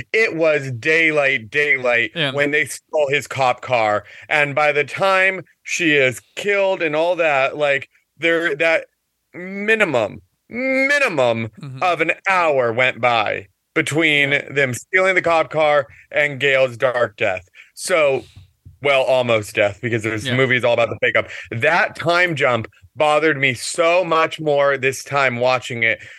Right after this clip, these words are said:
Speaker 1: It just didn't make any sense, um, on how
Speaker 2: Well
Speaker 1: get there sooner, because they show up and then they, like, shoot, um, they shoot at Ghostface, like, just in the nick of time before he, like,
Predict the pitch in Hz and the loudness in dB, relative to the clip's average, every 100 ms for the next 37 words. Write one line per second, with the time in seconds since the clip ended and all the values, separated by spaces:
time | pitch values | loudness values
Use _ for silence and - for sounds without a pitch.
0 | - - 143 110 151 117 117 143 143 135 | -18 -4 -4 0 -4 -4 -4 -4 -4 -2
1 | 127 123 120 113 - 107 98 - - - | -2 0 -2 -2 0 -2 -2 -14 -18 -14
2 | - 127 120 117 123 123 120 113 147 135 | -4 -2 0 0 0 0 -2 -2 0 2
3 | 135 135 135 _ _ 147 143 123 - _ | 0 0 -4 _ _ -6 -4 -4 -8 _
4 | 127 120 - _ - 139 139 123 170 131 | -18 -18 -20 _ -4 0 0 0 -2 0
5 | 110 117 135 131 139 - 208 208 202 160 | 0 0 0 0 -2 -2 -2 0 0 0
6 | - 143 147 143 139 131 - - 220 160 | -2 -2 0 0 0 0 -4 -2 -2 -2
7 | - _ _ _ _ 156 143 131 131 - | -8 _ _ _ _ 0 0 0 -4 -12
8 | 98 107 135 131 143 - - 185 165 139 | -18 -18 -8 0 0 0 0 2 2 4
9 | 165 175 - 143 127 123 143 113 - 143 | 2 0 0 2 2 -2 -12 -14 -2 2
10 | 131 110 214 226 - 208 190 185 185 165 | 2 0 0 0 0 0 2 2 0 0
11 | 143 170 147 131 127 120 - 160 151 139 | 0 0 2 0 -2 -8 -2 0 2 2
12 | 131 120 | 2 0